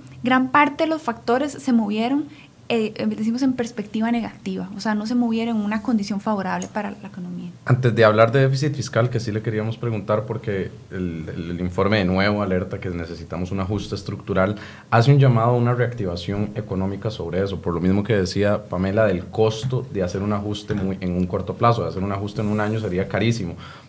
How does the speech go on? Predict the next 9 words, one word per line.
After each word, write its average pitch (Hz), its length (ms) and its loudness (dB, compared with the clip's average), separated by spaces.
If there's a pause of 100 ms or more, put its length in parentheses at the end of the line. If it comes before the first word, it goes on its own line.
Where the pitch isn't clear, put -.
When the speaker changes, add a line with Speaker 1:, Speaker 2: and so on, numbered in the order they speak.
Speaker 2:
¿Por 113 240 2
qué 131 180 6
sería 139 320 4
tan 131 160 2
caro 127 340 4
y 117 60 -2
por 98 240 -4
qué 113 220 4
hace, 131 420 4